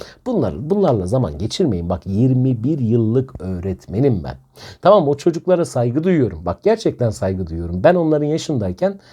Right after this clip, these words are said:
manitacılık peşindeydik biz. Yani böyle YouTube'da kanal açma fikri bende olmazdı mesela. Eğer benim zamanımda YouTube olsaydı falan bu fikir gelmezdi bile aklıma benim. Ya vizyonlarına hayranım gerçekten. Yani bu yaşta işte koçluk siteleri kuruyorlar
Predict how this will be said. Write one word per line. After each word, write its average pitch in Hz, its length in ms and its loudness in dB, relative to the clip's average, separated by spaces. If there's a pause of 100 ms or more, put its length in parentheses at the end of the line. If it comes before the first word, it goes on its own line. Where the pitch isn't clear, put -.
(320)
manitacılık 208 600 0
peşindeydik 87 540 -2
biz. 92 120 -4
Yani 107 220 2
böyle 113 280 2 (320)
YouTube'da 131 540 2
kanal 123 300 4
açma 117 500 0 (120)
fikri 135 360 0
bende 127 240 4
olmazdı 135 500 4
mesela. 85 380 -6
Eğer 95 220 -2
benim 110 200 2
zamanımda 101 500 0 (280)
YouTube 127 400 0
olsaydı 110 400 0
falan 147 340 -2 (320)
bu 107 300 0
fikir 190 400 -2
gelmezdi 160 680 4
bile 90 160 -2
aklıma 76 400 -8
benim. 69 220 -8
Ya 101 160 -2
vizyonlarına 139 720 2
hayranım 113 480 2
gerçekten. 95 540 0
Yani 107 240 -2
bu 202 80 0
yaşta 202 480 4 (560)
işte - 240 -4
koçluk 160 460 0
siteleri 151 400 -2
kuruyorlar 156 580 2